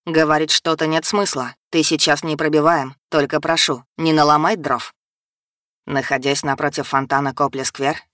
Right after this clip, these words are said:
я мысленно возвращался на несколько месяцев назад. Здесь я снова почувствовал, как ожило мое сердце. Тогда, позволив себе небольшую шалость, я впервые ощутил Алану в своих руках. И с того момента мне больше не хотелось ее отпускать.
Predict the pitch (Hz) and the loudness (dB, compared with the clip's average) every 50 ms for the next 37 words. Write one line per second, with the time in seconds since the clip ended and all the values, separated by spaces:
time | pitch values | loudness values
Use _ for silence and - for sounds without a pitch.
0 | _ 151 156 151 147 147 147 151 - - 147 143 143 139 143 139 147 143 143 135 | _ -2 0 2 2 2 2 0 0 -2 -2 -2 -2 -2 -2 -2 -2 -2 0 0
1 | - - 139 - - - 190 180 170 151 143 143 135 - - 170 175 - 220 196 | 2 2 2 2 2 0 -2 -2 -2 -2 -2 -2 -2 -2 -2 -4 -2 -2 -2 -2
2 | 151 139 - 139 - - 165 151 170 160 156 147 143 135 127 - - - _ _ | -2 -2 -2 -2 -4 -4 -4 -4 -2 -2 0 0 -2 -4 -6 -10 -14 -20 _ _
3 | _ _ _ _ _ _ - 156 147 135 143 143 147 147 - 151 131 127 - 156 | _ _ _ _ _ _ -8 -8 -4 0 0 0 2 2 0 0 0 -2 -2 -2
4 | 147 143 143 139 - 139 131 - - 170 170 - - 139 123 120 120 123 - _ | 0 0 0 0 0 -2 -2 -2 -2 -2 -4 -4 -6 -6 -6 -6 -6 -8 -12 _
5 | - - 151 147 - 151 143 139 139 156 156 165 175 196 208 185 143 139 - - | -6 -4 -4 -2 -2 0 0 2 2 2 2 2 2 0 0 -2 -2 -2 -2 -2
6 | 131 117 - - - 131 131 - _ _ _ _ _ _ _ - 151 143 135 135 | -2 -2 -2 -2 -4 -4 -6 -10 _ _ _ _ _ _ _ -2 0 0 0 2
7 | 143 143 139 - 135 135 139 147 147 139 139 135 - - 143 131 143 143 143 139 | 0 0 2 2 0 0 0 0 0 0 0 -2 -2 -2 -2 -2 -2 0 0 0
8 | 131 131 131 131 - 147 135 131 - - 143 160 170 139 - - - - _ _ | 0 0 0 0 0 0 0 -2 0 0 0 0 0 -2 -4 -6 -8 -12 _ _
9 | - 156 151 147 143 - - 170 156 156 151 151 147 143 139 - 151 139 - 151 | -2 2 2 2 2 0 -2 -4 -2 0 0 0 0 0 0 -2 -2 -2 0 2
10 | 147 143 135 139 139 143 160 165 - - - 196 151 139 131 - 175 175 - 170 | 4 4 4 4 2 0 0 -2 -2 -2 0 -2 -2 -2 -4 -6 -6 -4 -2 -4
11 | 123 - - - - _ _ _ _ _ _ _ _ - 151 139 - - - 135 | -4 -4 -8 -16 -18 _ _ _ _ _ _ _ _ -6 -4 -4 -2 -2 -2 0
12 | 135 135 135 135 127 131 131 143 160 170 135 123 127 - _ - 160 160 160 156 | 0 2 2 2 0 0 -2 -4 -4 -6 -8 -10 -12 -12 _ -4 0 2 2 2
13 | 151 151 156 151 - - 170 160 160 151 - 208 214 - - 196 143 131 - - | 2 2 2 2 0 0 -2 -2 -2 -2 -2 -2 -2 -2 -2 -4 -2 -2 -2 -2
14 | 143 135 131 131 127 113 - - 131 - - 131 131 - - - | -2 -2 -2 -2 -4 -4 -4 -6 -6 -6 -4 -6 -8 -8 -8 -10